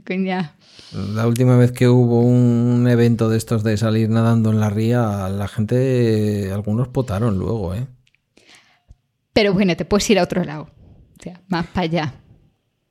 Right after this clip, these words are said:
Speaker 2: Sí. Sí.
Speaker 1: Uf, vaya, está en Francia en vacaciones o algo. Sí, sí,
Speaker 2: Hombre,
Speaker 1: pero
Speaker 2: por
Speaker 1: si,
Speaker 2: favor.
Speaker 1: si te hubieses echado a la ría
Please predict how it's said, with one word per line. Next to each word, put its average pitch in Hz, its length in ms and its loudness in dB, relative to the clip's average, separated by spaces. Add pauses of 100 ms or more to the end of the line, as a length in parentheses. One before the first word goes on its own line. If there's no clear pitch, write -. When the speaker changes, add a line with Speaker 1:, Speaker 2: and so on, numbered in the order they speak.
(460)
Speaker 2:
Sí. - 580 -4 (1500)
Sí. 107 360 -2
Speaker 1:
Uf, 170 200 -10
vaya, 160 320 -6
está 180 180 -2
en 170 100 0
Francia 185 420 0
en 156 80 -4
vacaciones 165 680 -8
o 180 60 -4
algo. 170 260 -6
Sí, 202 200 -2
sí, 151 80 0
Speaker 2:
Hombre, 101 260 2
Speaker 1:
pero 92 120 2
Speaker 2:
por 90 60 -2
Speaker 1:
si, - 100 0
Speaker 2:
favor. 98 340 0 (320)
Speaker 1:
si - 360 -2
te 208 140 -2
hubieses 285 380 0
echado 254 380 2
a 165 80 0
la 151 120 -4
ría 165 440 -4